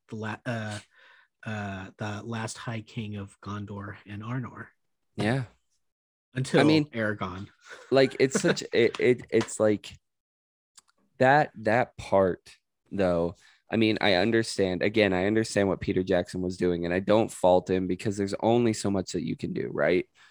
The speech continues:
Speaker 2: But
Speaker 1: Yeah.
Speaker 2: like, like, that part of,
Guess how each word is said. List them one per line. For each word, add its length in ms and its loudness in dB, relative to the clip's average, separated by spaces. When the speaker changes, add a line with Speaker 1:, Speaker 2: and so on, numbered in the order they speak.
Speaker 2:
But 160 4
Speaker 1:
Yeah. 80 2
Speaker 2:
like, 320 4
like, 220 8
that 260 4
part 480 4
of, 520 0